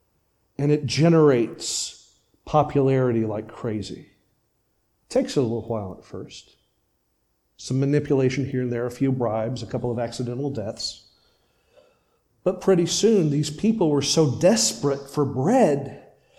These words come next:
that they listened to anything and anyone. Perfect recipe for disaster.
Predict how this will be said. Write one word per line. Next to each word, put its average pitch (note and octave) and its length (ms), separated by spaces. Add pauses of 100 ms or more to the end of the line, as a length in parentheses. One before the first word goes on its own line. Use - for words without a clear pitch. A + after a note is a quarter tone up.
(200)
that G3+ 140
they G#3 160
listened G3 440
to G#3+ 80
anything C4+ 880
and F#3 140
anyone. A3 800 (1800)
Perfect A#3 340
recipe F3+ 460
for C#3+ 180
disaster. B2+ 840